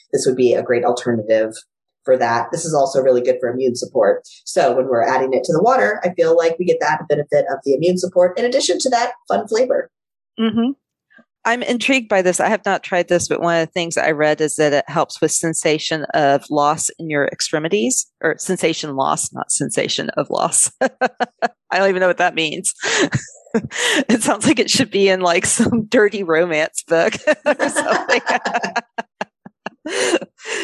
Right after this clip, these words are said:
Speaker 2: Sensation loss, meaning, like, you no longer have feeling in your extremities. And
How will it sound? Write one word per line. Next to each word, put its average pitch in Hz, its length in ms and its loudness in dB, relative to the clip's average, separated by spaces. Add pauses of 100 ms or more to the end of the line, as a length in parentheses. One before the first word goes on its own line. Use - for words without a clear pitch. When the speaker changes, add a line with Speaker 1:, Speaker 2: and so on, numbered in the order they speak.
(100)
Speaker 2:
Sensation 285 880 0
loss, 214 580 2
meaning, 180 340 -2
like, 160 220 0
you 180 80 2
no 160 180 2
longer 156 300 0
have 147 320 -2
feeling 156 360 -2
in 151 240 -6
your 143 120 0
extremities. 143 560 -2
And 165 220 -4